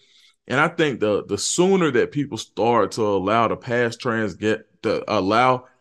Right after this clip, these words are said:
the past transgressions of Hugh Freeze to be the past, I think the sooner that the Auburn family can unite and the sooner that Auburn can move on one accord into becoming a,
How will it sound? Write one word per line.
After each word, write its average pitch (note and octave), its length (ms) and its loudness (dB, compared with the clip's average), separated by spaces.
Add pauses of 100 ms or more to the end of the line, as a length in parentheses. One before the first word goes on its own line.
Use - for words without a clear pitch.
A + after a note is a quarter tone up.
(160)
the - 160 -2
past D3 440 0
transgressions A#2 800 0
of A#2+ 320 4
Hugh B2 180 -2
Freeze A#2+ 440 0
to C#3 360 2 (260)
be C3+ 180 2
the A2+ 140 2
past, D#3+ 580 0 (280)
I A#2 80 0
think B2+ 240 -2
the G#2+ 80 -8
sooner C#3 680 0
that A#2 220 2
the - 140 -4
Auburn A#2 520 4
family A2+ 520 0
can G#2+ 200 -4
unite G#2 560 0 (280)
and A2 160 -4
the F2 60 -10
sooner B2 600 -2 (180)
that - 160 -2
Auburn A#2 320 0
can A2+ 180 -6
move A#2 300 -2
on G2+ 220 -2
one G#2+ 160 -4
accord B2+ 480 0
into A#2 140 0
becoming A2+ 420 -2
a, D#2+ 140 -2